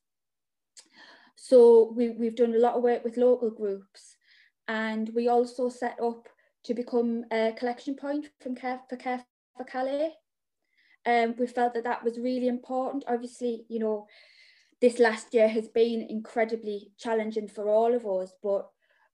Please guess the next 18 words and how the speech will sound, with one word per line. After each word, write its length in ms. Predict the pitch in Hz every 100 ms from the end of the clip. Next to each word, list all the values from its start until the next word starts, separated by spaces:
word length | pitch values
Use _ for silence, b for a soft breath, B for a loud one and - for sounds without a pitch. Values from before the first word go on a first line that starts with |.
| - -
particularly 880 | 226 - 240 233 - 233 226 233 226
for 160 | 220
refugees 800 | 220 214 233 226 226 233 233 226
and 120 | 220
asylum 440 | 220 226 220 220 220
seekers 400 | 226 220 208 214
in 100 | 208
Calais 300 | - 214 208
at 100 | -
the 60 | 196
moment, 560 | 214 214 202 185 - _
things 260 | 220 208 208
are 160 | 202 196
really, 520 | 214 208 202 202 196 b b b b b -
you 80 | 208
know, 60 |
incredibly 680 | 208 - - 226 226 220 220
difficult. 600 | 233 - 247 247 262